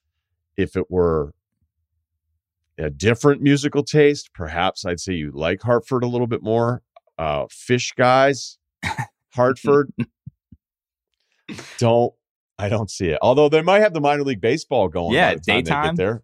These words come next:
Speaker 1: Yeah, daytime.
Speaker 2: Yard Goats game. You can go to a Hartford Athletic game. Went there last night. Shout out to the soccer team.
Speaker 1: Right.
Speaker 2: Second division.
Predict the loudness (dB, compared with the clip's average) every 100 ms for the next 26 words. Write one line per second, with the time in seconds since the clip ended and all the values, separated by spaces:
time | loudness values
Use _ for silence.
0 | -2 -2 0 0 0 2 0 -2 -2 -4
1 | -2 -2 -4 -4 0 2 2 0 0 -4
2 | -4 -8 -8 -8 -6 -8 -10 _ _ -8
3 | -4 -2 -4 -4 -4 -4 -4 -4 -4 -6
4 | -4 -2 -2 -4 -4 -4 -6 _ _ _
5 | -2 0 -2 -2 0 0 0 -4